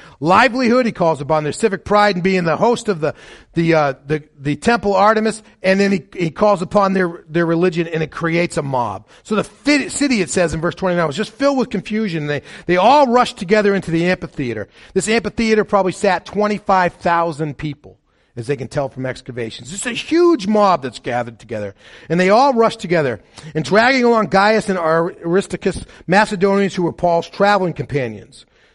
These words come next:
Though Paul wanted to go in before the people, the disciples wouldn't let him. Even some of the provincial officials of Asia who were his friends said, sent word to him saying, pleading with him not to take a chance by going into the amphitheater.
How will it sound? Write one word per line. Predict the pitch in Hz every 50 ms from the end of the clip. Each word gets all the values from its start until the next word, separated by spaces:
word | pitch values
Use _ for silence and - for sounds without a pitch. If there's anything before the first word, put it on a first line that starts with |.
| _ _ _
Though | - 170
Paul | - - - 214 220 233 220
wanted | 208 202 190 175 165
to | 165
go | 143 165 180 185
in | 185
before | 170 156 - 185 180
the | 160 139
people, | - 196 214 175 165 170
the | 151 147
disciples | 147 135 - 214 208 208 185 185 170 143
wouldn't | 170 180 185 170 165
let | 165 208 220 202
him. | 175 156 160
Even | 175 196 - 220 233 240 233 214 165 - - - - -
some | - 233 226
of | 226
the | 214
provincial | - - 185 175 190 226 214 - 214 196 180
officials | 160 - - - 269 - - 220 185 156 147
of | 165 151
Asia | 202 226 240 220 151 175 165 139 - - - _
who | - 196
were | 208 190 190 175
his | 165 143 -
friends | - - 233 247 226 185 135 -
said, | - 196 180 139 135 - -
sent | - 196 170 170
word | 185 190 175
to | 170 170
him | 156
saying, | 131 - 180 165 156 135 - - - - - - _ -
pleading | - 240 285 294 277 240
with | 190 -
him | 185 165 156 160
not | 170 180 208 233 233 -
to | 190
take | - - 208 190 - -
a |
chance | 165 - - 180 160 147 139 -
by | - - 151
going | 139 131 151 151 147 147
into | 147 151 - -
the | 127 135 139
amphitheater. | 143 143 139 151 - - 127 117 104 101 101 120